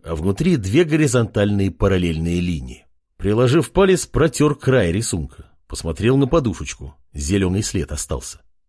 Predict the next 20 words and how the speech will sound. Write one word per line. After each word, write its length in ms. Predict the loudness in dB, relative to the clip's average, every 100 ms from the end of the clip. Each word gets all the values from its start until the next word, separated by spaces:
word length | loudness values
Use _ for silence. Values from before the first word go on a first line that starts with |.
| _ _
Вытянув 500 | -2 0 2 2 0
блокнот, 640 | 2 0 2 2 2 -2 -2
Паркер 380 | 0 2 0 0
сделал 560 | -2 -2 0 2 2 0
зарисовку. 800 | -2 -2 -2 -6 -10 -16 -20 _ -8
Ему 280 | -2 2 2
лично 320 | 0 0 0
этот 240 | 2 0
рисунок 540 | 0 2 2 2 0 0
ни 120 | 2
о 140 | 2
чем 340 | 0 0 2 2
не 80 |
говорил, 460 | 0 0 0 -2 -6
но 240 | -2 0 2
нужно 460 | 2 0 0 -2
справки 560 | -2 -4 0 0 -2 -8
навести. 500 | -8 -8 -8 -10 -12 _ _ _ _
Встал, 600 | -14 -8 0 4 4 2 -2 -8 -2
огляделся. 800 | 0 2 0 0 -2 -6 -14